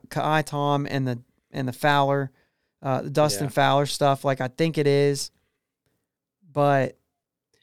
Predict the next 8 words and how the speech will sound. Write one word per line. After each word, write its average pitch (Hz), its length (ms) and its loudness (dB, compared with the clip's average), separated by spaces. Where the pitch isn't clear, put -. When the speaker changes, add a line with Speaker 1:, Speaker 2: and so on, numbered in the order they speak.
Speaker 1:
this 170 420 2
looks 185 340 2
like 160 480 4
an 151 140 0
opportunity 156 960 -2
for 170 180 -6
Greg 160 280 2
Allen. 165 440 -2